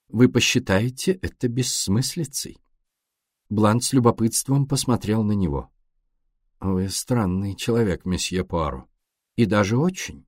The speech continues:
Я методичен, аккуратен и логичен, и я не люблю искажать факты, чтобы подкрепить ими теорию. В этом и состоит моя странность».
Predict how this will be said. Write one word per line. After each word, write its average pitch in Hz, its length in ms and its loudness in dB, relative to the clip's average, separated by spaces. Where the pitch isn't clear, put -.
Я 170 160 8
методичен, 123 800 2
аккуратен 104 840 0
и 180 100 2
логичен, 92 640 -2
и 151 80 2
я 185 220 6
не 202 160 2
люблю 95 420 2
искажать 87 540 0
факты, 95 480 -4
чтобы 143 400 0
подкрепить 123 800 -2
ими 107 340 2
теорию. 69 680 -4
В 82 100 -4
этом 110 440 -2
и 117 60 -6
состоит 127 680 -4
моя 76 400 -2
странность». 71 960 -8